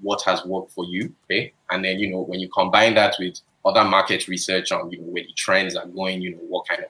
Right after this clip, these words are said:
customers products are buying now, you make far better decisions than just looking at, "Oh, my competitor is selling this type of dress now. Me too, I want to sell this type of dress."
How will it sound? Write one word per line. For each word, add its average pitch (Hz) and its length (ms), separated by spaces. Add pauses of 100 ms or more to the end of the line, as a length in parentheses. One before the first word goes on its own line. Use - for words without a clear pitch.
customers 90 360
products - 320
are - 120
buying 92 240
now, - 220 (560)
you 101 120
make 120 280 (140)
far 107 180
better 90 240
decisions - 540
than 90 180
just 98 220
looking 92 220
at, 82 240
"Oh, 85 240
my - 120
competitor 92 440
is - 80
selling 90 240
this - 140
type - 200
of - 120
dress - 260
now. - 100 (260)
Me - 140
too, - 120
I - 120
want - 140
to - 80
sell - 200
this - 140
type - 200
of - 120
dress." - 260